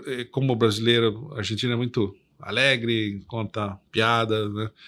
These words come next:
Receptivo, né? É, rivalidade no futebol, gosta de brasileiros, brasileiros que vão lá gostam da Argentina. Ah, cadê a crise nesse negócio aqui? Então, é, é, dá um pouco de esperança que, que, que, que,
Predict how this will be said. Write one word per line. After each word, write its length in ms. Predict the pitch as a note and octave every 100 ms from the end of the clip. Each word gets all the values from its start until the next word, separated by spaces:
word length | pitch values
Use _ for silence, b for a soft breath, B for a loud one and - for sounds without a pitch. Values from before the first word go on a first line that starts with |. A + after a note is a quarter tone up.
| B B
Receptivo, 880 | B2 C3+ G2 - C#3 C3+ A#2 B2 -
né? 260 | B2 B2 A#2 _ b b b b -
É, 360 | A#2 A2 G#2+ G2+
rivalidade 580 | A#2+ A#2+ A#2+ A#2 A#2 A#2
no 80 | A2
futebol, 680 | - G#2 F#2 A2+ B2+ C3 A#2 A2 G#2+
gosta 320 | A2 A2+ A2+
de 60 | G#2+
brasileiros, 400 | F#2+ G2 A#2+ A2
brasileiros 400 | A2 G#2+ A#2 G#2
que 80 | G#2+
vão 160 | G#2
lá 100 | G#2
gostam 340 | G2+ A2 A2 G#2+
da 80 |
Argentina. 320 | G2 F#2 B2+ C#3 B B B B -
Ah, 180 | E4 C#4+
cadê 200 | D#4+ F#4
a 40 |
crise 320 | - C#3+ A2+
nesse 200 | A2 -
negócio 320 | G#2+ G2+ F#2 G2+
aqui? 260 | - - _ _
Então, 280 | - D#3+ F3+ -
é, 300 | D#3 D#3 F3
é, 80 | D#3
dá 240 | D#3 F3+
um 60 | G3
pouco 220 | F3+ E3+
de 60 |
esperança 560 | - A3 D#3+ C#3 C#3+ E3+
que, 220 | E3 F3+ b b b b b _
que, 200 | - B2
que, 220 | A#2 B2+ G#2+
que, 360 | A#2 A2 -